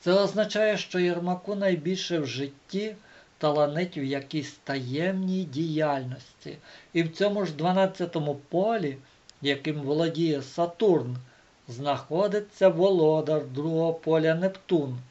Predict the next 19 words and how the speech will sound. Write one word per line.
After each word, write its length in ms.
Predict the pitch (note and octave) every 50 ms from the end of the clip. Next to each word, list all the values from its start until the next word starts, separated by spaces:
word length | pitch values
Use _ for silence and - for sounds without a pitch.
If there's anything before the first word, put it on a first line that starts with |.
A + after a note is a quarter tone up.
| _ _ _ - B2+
Друге 400 | A#2+ C#3 C#3+ D3+ E3 F3 G3 G#3
поле 380 | G3+ - G3 F3 D#3+ D3+ C#3+
відповідає 800 | C3+ C#3 C3+ - - C#3 B2+ C3+ C3 A#2 C#3 D3 D#3 D#3+ E3 E3
за 160 | D#3+ D#3+ E3
гроші. 640 | E3 E3 F3 F#3 F3+ D#3+ C#3+ - - - - - - - - - - _ _
Таємна 480 | - C#3+ C#3+ D3 D3+ C#3+ C#3+ C#3 C3+
діяльність 800 | B2+ B2+ B2 C3 B2+ B2+ C#3+ D#3+ F3+ G3+ G#3 F#3+ F#3+ F#3+ F#3 - -
Єрмака, 800 | F3+ F3+ F3 F3 F3 F3+ F3+ F3+ - F3 F3 F3 F3 F3 F3+ - - - _ _ _ _
як 320 | C3+ C#3 C#3+ C#3 C#3 - B2+
виявляється, 1300 | B2 C3 B2+ C3 C3 B2+ B2+ B2+ C3+ E3+ F3+ F#3+ G3 F#3+ F#3+ F#3+ - - - F#3 F#3 F3+ F3+ F3+ F3+ - - _ _ _ _ -
дуже 400 | C3+ D3 F#3 F3+ D#3+ A#2 C3 C#3
прибуткова. 880 | - - C#3 C3 B2+ C3 C3 C3 - - - C#3 C3+ C3 C3 C#3 D#3+ E3+ - _ _ _ _ _ _ _ _
Одним 360 | D#3 D#3 D3+ D3+ D3+ D3 C#3
словом, 480 | C3 - - D#3 D#3 D3+ D3 C#3+ C#3+ C#3
між 240 | C#3 C#3 C3 B2+
володарем 720 | B2+ B2+ C3+ C3+ D3+ F#3+ G#3+ - - A3 G#3 A3 A3 G#3 F3+
дванадцятого 800 | F#3+ G3+ G#3 G3 G3+ G3+ G3+ G3 - G3+ F#3 - G3 F#3+ F#3+
поля 380 | F#3 - - F3+ F3+ F3+ F#3 E3+
Сатурном 760 | E3+ - F#3 - F3 - - F#3 F3+ F3 E3 D#3+ E3+ E3+ E3